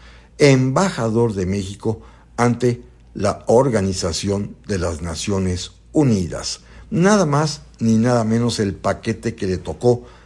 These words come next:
a don Martín Luis Guzmán, ser embajador de México en la principal y mayor foro internacional que es la onu, la Organización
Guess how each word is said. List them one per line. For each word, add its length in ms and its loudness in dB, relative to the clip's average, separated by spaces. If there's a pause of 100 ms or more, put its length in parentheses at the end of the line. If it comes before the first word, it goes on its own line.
(120)
a 140 -2
don 220 0
Martín 600 -4
Luis 360 -2
Guzmán, 520 -2 (240)
ser 380 -2 (160)
embajador 920 -2
de 120 -2
México 540 -4 (380)
en 280 2
la 240 2
principal 760 4
y 120 0
mayor 420 6
foro 720 6 (200)
internacional 1040 0
que 120 0
es 60 2
la 320 0
onu, 400 4
la 100 -2
Organización 800 -4